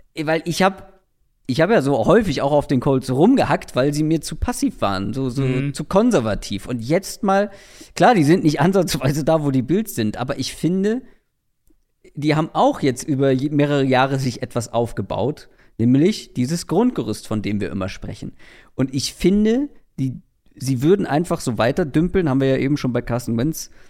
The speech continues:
Speaker 1: besprochen, sie würden einfach so weiter dümpeln, wenn sie jetzt einfach so weitermachen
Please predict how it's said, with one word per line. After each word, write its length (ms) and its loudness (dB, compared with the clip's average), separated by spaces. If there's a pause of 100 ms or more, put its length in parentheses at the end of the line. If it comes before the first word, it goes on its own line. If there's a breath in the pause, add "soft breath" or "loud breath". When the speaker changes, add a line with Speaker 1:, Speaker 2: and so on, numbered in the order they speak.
(240 soft breath)
Speaker 1:
besprochen, 580 -4
sie 180 -2
würden 160 0
einfach 200 0
so 160 -4
weiter 260 2
dümpeln, 400 0
wenn 200 4
sie 120 0
jetzt 280 0
einfach 380 0
so 260 0
weitermachen 640 0